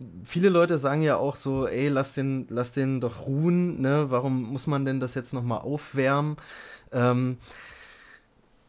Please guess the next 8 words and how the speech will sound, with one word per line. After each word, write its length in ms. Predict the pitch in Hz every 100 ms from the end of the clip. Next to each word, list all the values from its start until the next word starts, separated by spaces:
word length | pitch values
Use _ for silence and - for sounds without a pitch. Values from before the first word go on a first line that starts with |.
| -
ja, 240 | 143 160
also 220 | 147 127
solange 400 | 143 147 135 170
dann 240 | 170 160 156
mit 160 | 143
Toten 480 | - 143 165 - 160
jetzt 260 | 147 139 -
nicht 460 | 143 151 - -